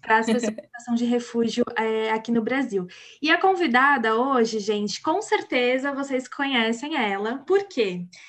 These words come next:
Speaker 1: Com certeza vocês já devem ter visto aí ela na página da Mídia Ninja, do Quebrando o Tabu, e ela ficou bastante conhecida por explicar, né, o significado do Ramadã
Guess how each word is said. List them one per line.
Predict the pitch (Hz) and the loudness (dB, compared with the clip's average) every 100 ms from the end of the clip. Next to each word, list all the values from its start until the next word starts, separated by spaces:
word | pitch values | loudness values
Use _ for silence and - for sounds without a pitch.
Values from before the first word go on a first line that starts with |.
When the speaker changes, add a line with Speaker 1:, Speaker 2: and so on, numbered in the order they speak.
| - - _ | -20 -20 _
Speaker 1:
Com | 277 | -8
certeza | 311 359 349 320 | 0 0 0 0
vocês | 320 | 0
já | |
devem | 302 294 294 | 2 0 0
ter | 294 | -2
visto | 269 269 | -2 -2
aí | 269 247 247 | -2 0 0
ela | 226 233 | 0 0
na | 226 | -2
página | 226 226 220 214 220 | 0 2 2 2 -2
da | 214 294 269 233 | 2 2 2 2
Mídia | 240 220 202 | 2 2 0
Ninja, | 233 233 214 214 | 2 2 0 -2
do | 214 285 | -2 -2
Quebrando | 294 233 233 226 | -2 0 2 0
o | |
Tabu, | 220 190 233 | -2 -2 -2
e | 269 | 0
ela | 262 | -2
ficou | 269 285 | -2 -4
bastante | 247 285 285 | -4 -4 -6
conhecida | - 302 277 - 277 254 233 - - - - | -6 -6 -8 -6 -6 -2 -2 -4 -20 -14 -4
por | 302 | 0
explicar, | 349 - 415 403 285 285 | 0 2 0 2 0 2
né, | 254 | 0
o | |
significado | 247 240 247 240 262 240 | 0 -2 -4 -2 -2 0
do | 254 | -2
Ramadã | 311 294 254 214 220 226 | -2 -2 0 2 2 0